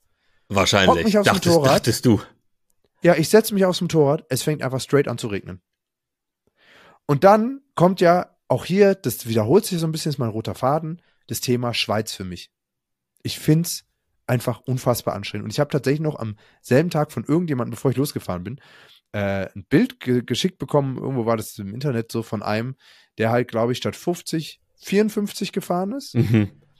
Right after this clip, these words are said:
Speaker 2: Dann wurden ihm drei K M H Toleranz abgezogen. Dann war er also ein K M H rechnerisch drüber. Vierzig Franken.
Speaker 1: Herzlichen Glückwunsch.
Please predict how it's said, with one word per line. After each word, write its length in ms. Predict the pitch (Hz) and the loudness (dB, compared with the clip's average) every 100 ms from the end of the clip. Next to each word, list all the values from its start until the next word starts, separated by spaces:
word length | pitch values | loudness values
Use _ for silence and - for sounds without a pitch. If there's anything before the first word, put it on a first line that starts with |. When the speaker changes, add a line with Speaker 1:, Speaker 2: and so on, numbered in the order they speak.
| _ | _
Speaker 2:
Dann 160 | 117 117 | -4 2
wurden 240 | 165 190 | 2 2
ihm 260 | 160 151 139 | -4 -6 -6
drei 280 | - 127 170 | 2 2 4
K 180 | 165 | 0
M 120 | 147 143 | 0 0
H 140 | 143 | -2
Toleranz 440 | 139 131 120 117 | -2 -2 -2 -6
abgezogen. 800 | - 165 - 156 - 101 101 156 _ _ _ _ | -6 -8 -6 -8 -4 -4 -4 -10 _ _ _ _
Dann 100 | 107 | -4
war 180 | 113 139 | 0 0
er 20 | |
also 320 | 117 117 120 - | 0 -4 -6 -2
ein 280 | 127 156 180 | 2 2 0
K 180 | 156 143 | -2 -2
M 140 | 139 | -2
H 140 | 127 127 | -2 -2
rechnerisch 500 | 127 127 131 117 - | -4 -4 -6 -6 -8
drüber. 420 | 110 98 107 139 _ _ _ _ _ | -8 -6 -6 -8 _ _ _ _ _
Vierzig 400 | - 156 160 151 | -2 0 0 -6
Franken. 340 | - 104 107 _ _ _ _ _ _ _ - | -4 -4 -4 _ _ _ _ _ _ _ -4
Speaker 1:
Herzlichen 340 | 95 85 107 | -2 4 6
Glückwunsch. 440 | 135 98 85 82 | 6 4 0 -2